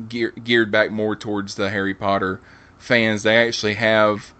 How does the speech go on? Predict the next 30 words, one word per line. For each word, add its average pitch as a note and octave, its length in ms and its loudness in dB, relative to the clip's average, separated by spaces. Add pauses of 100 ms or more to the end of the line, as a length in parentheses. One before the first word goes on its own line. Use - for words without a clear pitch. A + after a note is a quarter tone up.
(140)
Hogwarts G#2+ 640 0
in A2 240 -2
the G2+ 80 -4
trailer, G#2 600 2
and G2+ 140 0
there's G#2 240 0
some, G2+ 240 -4 (160)
there's A2+ 160 2
some A2 140 -6
kids G#2 400 0
there G2+ 380 0 (500)
and G2 160 -2
all F#2+ 160 4
that. F#2 440 -2
Uh, F#2 340 -2
so, G2 420 0 (720)
um, F#2+ 420 -2 (260)
it, B2+ 140 4
it, C#3+ 300 0
it D3 100 -4
gives D#3+ 260 0
me, D#3+ 160 4
it F3 120 2
gives F3+ 200 2
me F3+ 80 2
a D3+ 80 6
little C3+ 200 6
bit A2 100 2
of F#2 140 -2
hope. G2+ 300 -2